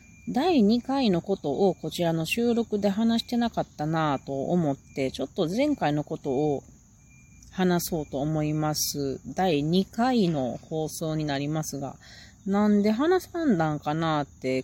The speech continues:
このノートを振り返ったところ、私がいまいちよく分かってなかったから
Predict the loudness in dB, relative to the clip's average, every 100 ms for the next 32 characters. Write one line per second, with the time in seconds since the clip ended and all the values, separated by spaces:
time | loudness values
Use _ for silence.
0 | -4 -6 -2 -2 -2 -6 -10 -2 0 0
1 | -2 -4 -4 -8 -2 2 2 0 -10 -10
2 | -8 -4 -2 -2 -4 -4 -2 0 0 -2
3 | -6 -12 -2 0 2 0 0 0 0 2
4 | 0 0 -2 0 -2 0 -2 -4 -4 -2
5 | 0 0 -2